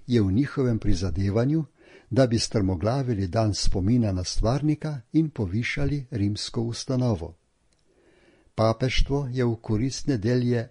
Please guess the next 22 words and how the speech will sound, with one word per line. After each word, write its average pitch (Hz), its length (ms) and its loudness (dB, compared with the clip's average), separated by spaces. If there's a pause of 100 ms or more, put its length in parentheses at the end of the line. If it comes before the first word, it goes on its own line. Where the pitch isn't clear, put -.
(100)
najprej 135 600 -2
nastopilo 123 720 -2
s - 120 -8
svojimi 113 580 2
drznimi 117 540 0
zahtevami. 95 800 -2 (1040)
Prvič 156 540 4
je 139 140 4
poklicalo 135 600 0
državo 120 540 2
na 117 100 2
pomoč, 117 680 -2 (380)
ko 139 120 4
je 131 120 8
hotelo 143 540 2
prisiliti - 680 6
ljudstvo 131 460 0
praznovati 117 720 2
nedeljo 127 600 -2 (120)
kot 113 200 0
Gospodov 104 580 -4
dan. 107 320 -4